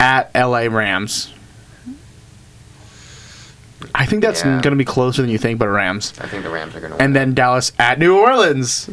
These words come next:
Speaker 1: Hey.
Speaker 2: Oh, man, the
Speaker 1: <laughs>
Speaker 2: rematch.
Speaker 1: The rematch of the century.
Speaker 2: <laughs> Oh, man. I,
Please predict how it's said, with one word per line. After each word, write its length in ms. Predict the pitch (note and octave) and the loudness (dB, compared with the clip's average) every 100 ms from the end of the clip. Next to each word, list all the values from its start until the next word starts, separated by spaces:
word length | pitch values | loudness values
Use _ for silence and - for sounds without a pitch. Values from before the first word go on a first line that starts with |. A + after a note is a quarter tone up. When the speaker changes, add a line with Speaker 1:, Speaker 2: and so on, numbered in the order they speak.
| - | 0
Speaker 1:
Hey. 440 | E3 A3+ D#3+ G#2+ - - - - - - - - | 2 4 2 -2 -8 -20 -20 -20 -14 -12 -12 -4
Speaker 2:
Oh, 320 | A#2+ C3 C#3+ | 2 4 4
man, 400 | C#3 C#3+ D#3+ E3 | 4 4 4 4
the 80 | D#3 | 4
Speaker 1:
<laughs> 0 | |
Speaker 2:
rematch. 760 | C#3+ E3 G#3 G#3 G3+ G3 F3 F#3 | 4 4 4 4 6 6 4 4
Speaker 1:
The 60 | E3+ | 4
rematch 520 | F3 F3 G3+ - - D4+ | 6 4 4 4 4 2
of 60 | D#3+ | 2
the 60 | |
century. 720 | C#3 E3+ F#3+ F3 D#3 B2+ A2+ | 2 2 2 2 2 2 0
Speaker 2:
<laughs> 40 | - | -2
Oh, 760 | G#2+ D3+ E3+ F3 E3+ E3 E3 | 0 4 4 4 4 4 2
man. 680 | C3+ C3 C#3 C3 A#2+ A2 A2+ - | 2 2 2 2 0 -2 -6 -4
I, 440 | C#3+ D3+ C#3+ | 0 0 0